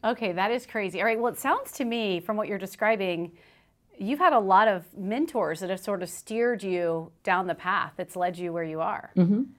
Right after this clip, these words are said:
Speaker 1: you wanna talk about that, the effect of mentorship on your career?
Speaker 2: I don't think that can be underestimated. And,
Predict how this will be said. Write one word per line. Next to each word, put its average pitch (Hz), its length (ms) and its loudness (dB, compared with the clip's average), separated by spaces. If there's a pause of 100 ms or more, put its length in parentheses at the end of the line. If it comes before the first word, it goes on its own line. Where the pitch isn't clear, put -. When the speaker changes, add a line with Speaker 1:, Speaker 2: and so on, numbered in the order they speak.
Speaker 1:
you 226 60 -4
wanna 233 140 2
talk 220 300 -4
about 277 240 -2
that, 269 160 -4
the 214 80 -2
effect 220 240 -2
of 190 60 -6
mentorship 208 520 -6
on 196 100 -4
your 190 120 -6
career? 196 440 -6 (300)
Speaker 2:
I 180 120 12
don't 254 220 8
think 208 180 2
that 165 180 6
can 175 120 2
be 165 160 4
underestimated. 151 1080 4
And, 170 460 2